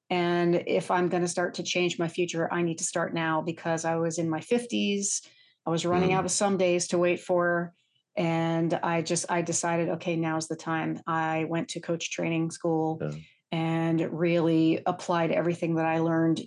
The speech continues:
Speaker 1: to myself. And so after I graduated from coach training, then I discovered this program called Positive Intelligence. And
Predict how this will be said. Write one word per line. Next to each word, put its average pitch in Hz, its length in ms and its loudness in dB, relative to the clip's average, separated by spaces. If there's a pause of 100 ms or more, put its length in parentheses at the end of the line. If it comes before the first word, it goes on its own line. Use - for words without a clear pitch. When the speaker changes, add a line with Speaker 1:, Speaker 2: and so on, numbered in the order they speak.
(140)
Speaker 1:
to 175 180 4
myself. 170 840 0 (500)
And 175 600 2 (480)
so 208 480 4 (180)
after 214 300 2
I 202 40 2
graduated 214 480 2
from 214 140 0
coach 220 300 0
training, 208 340 4
then 196 140 4
I 196 100 4
discovered 190 460 0
this 196 100 -2
program 196 400 0
called 185 240 -2
Positive 175 380 0 (120)
Intelligence. 165 880 -2 (580)
And 175 400 2